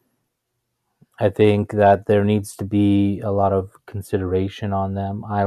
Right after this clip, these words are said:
like the f-, I stand behind some of the, the funding. Uh, the funding one for me, um, was, was kind of a linchpin. I, throughout our conversations at the task force,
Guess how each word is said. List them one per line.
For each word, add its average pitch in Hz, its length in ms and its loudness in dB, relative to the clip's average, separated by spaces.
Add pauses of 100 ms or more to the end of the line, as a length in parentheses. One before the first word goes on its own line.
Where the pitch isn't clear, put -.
(100)
like 104 220 2
the 104 160 -2
f-, - 240 -20
I 104 280 0
stand 110 380 0
behind 101 560 2
some 98 200 -4
of 92 80 -8
the, 92 220 -8 (1000)
the 120 120 4
funding. 156 600 6
Uh, 113 240 8
the 107 120 2
funding 123 300 6
one 120 260 6
for 117 140 0
me, 123 380 4
um, 104 520 4 (100)
was, 101 380 -2
was 101 180 -6
kind 101 180 -2
of 95 120 -4
a - 20 -6
linchpin. 120 880 2
I, 104 520 6 (640)
throughout 101 340 4
our 92 240 4
conversations 95 760 -4
at 95 180 0
the 110 80 -2
task 98 360 2
force, 104 380 0